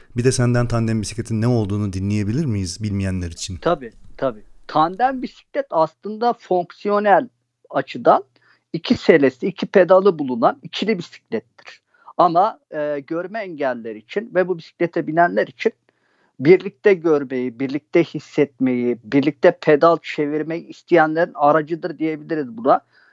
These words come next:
Speaker 2: Yani hayatı senkronize yaşamak isteyenlerin bisikletidir tandem bisiklet. Birlikte görürsünüz, birlikte hissedersiniz, aynı yolu, aynı, e, havayı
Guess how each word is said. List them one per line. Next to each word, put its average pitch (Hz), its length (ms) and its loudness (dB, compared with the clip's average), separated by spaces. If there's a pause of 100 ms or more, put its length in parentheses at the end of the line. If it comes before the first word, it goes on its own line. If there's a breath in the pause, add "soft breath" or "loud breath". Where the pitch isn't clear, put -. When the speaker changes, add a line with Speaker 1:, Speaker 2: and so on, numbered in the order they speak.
(120)
Speaker 2:
Yani 156 340 2 (140)
hayatı 196 540 -4
senkronize 202 760 -10
yaşamak 185 560 -4
isteyenlerin 170 840 0
bisikletidir - 760 0
tandem 123 420 4
bisiklet. - 400 -8 (300)
Birlikte 151 420 0
görürsünüz, 143 800 0
birlikte 147 400 0
hissedersiniz, 131 840 0 (120)
aynı 160 360 4
yolu, 151 340 0
aynı, 156 500 0 (260)
e, 135 460 -6 (460)
havayı 151 640 -2